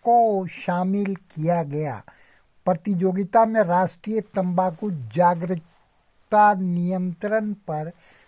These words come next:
निबंध लेखन एवं क्विज का आयोजन कर छात्र छात्राओं का चयन किया गया। प्रतियोगिता में आजसू पार्टी के केंद्रीय सदस्य वीरेंद्र निषाद,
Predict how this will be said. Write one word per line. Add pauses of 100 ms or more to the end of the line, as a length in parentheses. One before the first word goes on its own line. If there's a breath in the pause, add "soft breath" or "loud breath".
(140 soft breath)
निबंध
लेखन
एवं
क्विज
का (240)
आयोजन
कर (540 soft breath)
छात्र
छात्राओं
का
चयन
किया
गया। (760 soft breath)
प्रतियोगिता
में (140)
आजसू
पार्टी
के
केंद्रीय
सदस्य
वीरेंद्र
निषाद,